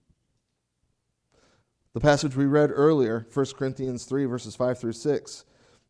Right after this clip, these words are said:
uh, goes on, "After all, who is Apollos? Who is Paul? We are only God's servants through whom you believed the good news.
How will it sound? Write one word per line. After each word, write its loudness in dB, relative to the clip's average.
uh, -6
goes -2
on, 2
"After 0
all, 4
who 2
is 2
Apollos? 0
Who 2
is -2
Paul? 0
We 4
are 2
only 2
God's 2
servants 2
through -4
whom 0
you -2
believed -4
the -6
good -2
news. -8